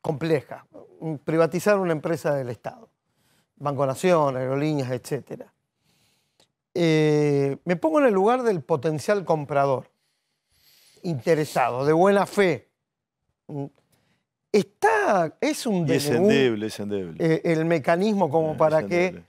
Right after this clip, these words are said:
Speaker 1: alguien venga y ponga
Speaker 2: Inversión.
Speaker 1: miles de millones de dólares en comprar
Speaker 2: O para el sistema
Speaker 1: eh,
Speaker 2: satelital de, de internet,
Speaker 1: sí,
Speaker 2: por ejemplo.
Speaker 1: Starlink,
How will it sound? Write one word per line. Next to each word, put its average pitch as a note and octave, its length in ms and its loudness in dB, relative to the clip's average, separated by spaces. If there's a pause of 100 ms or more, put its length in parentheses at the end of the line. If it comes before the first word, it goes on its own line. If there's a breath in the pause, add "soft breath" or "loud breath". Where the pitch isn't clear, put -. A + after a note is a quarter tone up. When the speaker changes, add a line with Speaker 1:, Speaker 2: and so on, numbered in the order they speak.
(120)
Speaker 1:
alguien F#3+ 400 2
venga F#3+ 240 4
y E3 60 2
ponga F3+ 640 0
Speaker 2:
Inversión. A#2 500 -6
Speaker 1:
miles G#3 240 4
de F3+ 80 2
millones E3 380 0
de D#3 60 0
dólares E3+ 400 0
en D3 120 -6
comprar D3 460 2
Speaker 2:
O D3+ 80 2
para C#3 140 2
el C3 40 -2
sistema E3+ 400 0
Speaker 1:
eh, - 20 0
Speaker 2:
satelital C3+ 540 0
de, G#2+ 560 2
de A2 60 -6
internet, C3 280 2
Speaker 1:
sí, - 80 4
Speaker 2:
por G2 80 -6
ejemplo. F#3 220 2
Speaker 1:
Starlink, F3+ 360 0